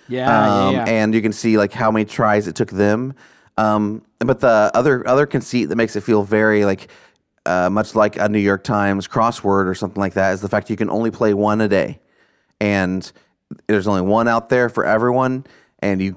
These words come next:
Speaker 2: play once, and if you wanna play again, you gotta come back the next day. And so you can't, like,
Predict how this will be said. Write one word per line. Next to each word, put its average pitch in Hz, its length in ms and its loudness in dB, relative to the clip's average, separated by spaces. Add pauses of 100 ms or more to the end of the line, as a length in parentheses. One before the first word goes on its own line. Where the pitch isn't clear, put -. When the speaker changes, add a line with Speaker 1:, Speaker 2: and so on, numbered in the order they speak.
(240)
Speaker 2:
play 113 120 4
once, 123 340 -2
and 98 440 -4
if 92 140 -8
you 104 60 0
wanna 101 120 0
play 107 220 2
again, 120 180 -2
you 123 80 -2
gotta 98 140 2
come 107 180 -4
back 107 200 0
the 104 60 -10
next 95 240 -4
day. 80 200 -2
And 87 80 -8
so 95 300 0 (260)
you 110 80 -2
can't, 143 180 0
like, 104 220 -4